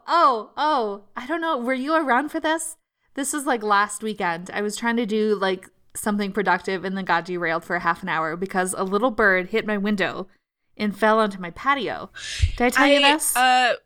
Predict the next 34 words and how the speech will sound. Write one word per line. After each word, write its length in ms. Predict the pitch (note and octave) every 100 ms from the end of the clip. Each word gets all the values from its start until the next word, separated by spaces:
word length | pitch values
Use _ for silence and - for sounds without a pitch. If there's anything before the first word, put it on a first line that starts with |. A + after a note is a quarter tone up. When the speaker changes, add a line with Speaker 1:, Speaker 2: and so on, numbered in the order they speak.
| -
Speaker 2:
was 240 | B3 B3
doing 360 | G#3+ D#4 G4 F#4+
something 500 | - D#4+ D#4 B3 B3
else, 420 | A#3 F#3+ G3 -
and 180 | - A3+
then 100 | B3
I 80 | B3
came 300 | - C4 B3+
back 320 | B3 A3 -
to 420 | - A#3 G#3 F#3+
just 300 | F#3 A3 -
a 160 | G3 F3+ _ _ _
wall 600 | G3 F#3+ G#3+ B3 A#3+ A3
of 120 | G3+
text 500 | G3 G3 - - -
in 80 | G#3
the 80 | F#3+
group 160 | G3
Speaker 1:
Like, 200 | B3 A#3
Speaker 2:
chat. 300 | G3+ F3+ - -
Speaker 1:
<laughs> 140 | - -
twenty 920 | - F4+ G#4 G4+ - - F#4+ G4+ D#4+
texts 420 | - A3 B3 -
'cause 160 | D4 A3+
I 160 | A3
was 220 | B3 A#3+
so 200 | - A3+
concerned 560 | A3 A#3+ - A3+ G#3 F3+
about 220 | F#3+ G3
this 160 | G3 G3
little 260 | F#3+ G#3 A3
bird 380 | G#3+ F3+ F3 F#3+ - - - _ _ _
because 400 | - A#3+ B3+ A3+ -
it, 120 | A#3